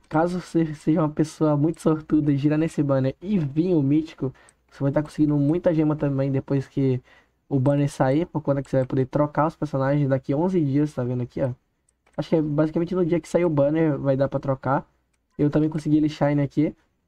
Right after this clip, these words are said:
Vai valer muito o Shine dele. Não sei se vai ser igual o,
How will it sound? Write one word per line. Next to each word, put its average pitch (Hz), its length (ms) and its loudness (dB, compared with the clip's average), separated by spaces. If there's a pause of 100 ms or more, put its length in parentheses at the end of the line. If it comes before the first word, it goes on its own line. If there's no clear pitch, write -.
Vai 139 160 2
valer 143 200 2
muito 156 600 2
o - 20 4
Shine 139 400 -2
dele. 143 320 0 (400)
Não 147 160 2
sei 156 240 0
se 151 640 2 (500)
vai 135 160 2
ser 139 140 -4
igual 135 260 2
o, 131 400 0